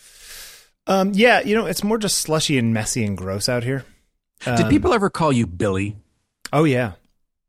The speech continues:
Speaker 2: Yeah?
Speaker 1: Uh, my sister sometimes, uh, my mother, my father.
Speaker 2: And they, did they, did they ask you not to be a hero?
Speaker 1: <laughs>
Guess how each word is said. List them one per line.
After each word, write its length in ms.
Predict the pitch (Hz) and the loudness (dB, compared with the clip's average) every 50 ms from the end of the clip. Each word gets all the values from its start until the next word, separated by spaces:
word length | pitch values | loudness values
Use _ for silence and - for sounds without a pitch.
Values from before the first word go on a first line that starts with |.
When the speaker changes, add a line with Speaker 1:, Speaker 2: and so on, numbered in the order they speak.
| _ - - | _ -8 -4
Speaker 2:
Yeah? 180 | 113 113 120 123 - _ _ _ _ _ - | -2 -2 -2 -2 -4 _ _ _ _ _ -2
Speaker 1:
Uh, 380 | 131 127 127 123 123 120 110 101 | 0 0 0 0 0 -2 -4 -6
my 140 | 127 147 156 | -6 -4 -2
sister 560 | 151 - - 196 175 - - 180 175 170 165 | 0 0 0 0 0 -2 0 0 0 0 0
sometimes, 1040 | 151 - 170 165 151 - 156 156 156 156 160 160 156 151 143 - - - - - _ _ - | -2 -2 -4 -4 -4 -4 -4 -4 -2 -2 -2 -2 -4 -6 -6 -8 -10 -12 -14 -18 _ _ -8
uh, 260 | - 131 123 123 123 | -6 -4 -2 -2 -2
my 160 | 120 123 123 120 | -2 -2 -2 0
mother, 520 | 120 120 120 117 123 120 120 120 113 110 | 0 0 0 0 0 0 -2 -2 -4 -8
my 160 | - 120 120 110 | -8 -8 -8 -8
father. 500 | - - 110 107 107 110 110 107 104 _ _ _ _ _ _ _ - | -6 -6 -6 -6 -6 -6 -8 -10 -12 _ _ _ _ _ _ _ -4
Speaker 2:
And 100 | 113 117 123 | -2 0 0
they, 80 | 123 | 0
did 240 | 117 - - 127 117 | -2 -2 -4 -2 0
they, 120 | - 117 113 | 0 0 0
did 220 | 113 - - 120 | 0 -2 -4 0
they 120 | 117 120 113 | 0 2 0
ask 220 | 120 120 - - | 0 -2 -2 -2
you 60 | 123 110 | -2 -2
not 200 | 113 110 110 - | -2 -2 -2 -4
to 60 | 117 | -4
be 120 | 107 113 110 | -2 -2 -2
a 60 | 107 | 0
hero? 360 | 110 113 117 117 123 135 131 _ | 0 0 0 0 -2 -4 -6 _
Speaker 1:
<laughs> 340 | _ _ _ _ - - | _ _ _ _ -8 -2